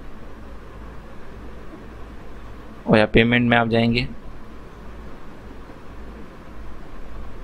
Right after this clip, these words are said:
आप देख सकते हैं Paytm आ गया है। अब यहाँ पे हमको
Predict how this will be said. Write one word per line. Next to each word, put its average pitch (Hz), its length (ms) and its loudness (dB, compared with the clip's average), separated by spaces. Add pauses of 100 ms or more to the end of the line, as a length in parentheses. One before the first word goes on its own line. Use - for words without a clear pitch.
(560)
आप 110 80 10
देख 113 180 10
सकते 120 220 8
हैं 117 80 12
Paytm 113 400 10
आ 117 80 8
गया 117 180 10
है। 139 180 4 (340)
अब 120 80 8
यहाँ 117 160 8
पे - 120 4
हमको 120 400 8